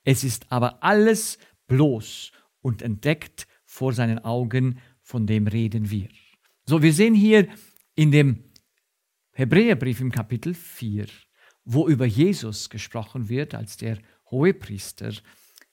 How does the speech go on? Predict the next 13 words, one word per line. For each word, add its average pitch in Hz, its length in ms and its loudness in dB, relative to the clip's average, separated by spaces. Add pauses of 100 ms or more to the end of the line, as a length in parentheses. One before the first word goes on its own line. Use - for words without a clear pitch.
(380)
Er 196 460 2
ist - 280 -6
es, - 360 -2 (960)
und 104 140 -6
hier 113 100 -2
sieht 127 220 -2
man 131 100 2
die 120 180 -6
Augen, 143 680 2 (300)
ja, 156 380 2 (600)
die - 160 -12
alles 147 420 4
sehen, 147 640 2